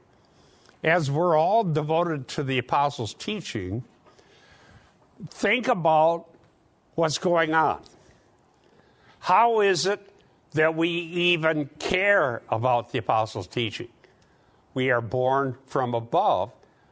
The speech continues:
by the Holy Spirit. We're born again. What is unique about the teaching of the Bible,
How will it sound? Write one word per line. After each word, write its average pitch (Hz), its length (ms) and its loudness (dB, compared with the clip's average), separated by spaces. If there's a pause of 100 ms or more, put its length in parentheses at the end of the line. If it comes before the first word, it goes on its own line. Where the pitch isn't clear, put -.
(140)
by 139 140 0
the 123 120 -2
Holy 117 300 -2
Spirit. 110 480 -4
We're 95 120 -4
born 117 300 0
again. 107 360 -4 (920)
What 175 280 0
is 180 260 0
unique 160 600 -2 (880)
about 139 520 0 (300)
the 139 100 -2
teaching 135 840 -4 (840)
of 131 120 -2
the 139 100 -4
Bible, 160 580 0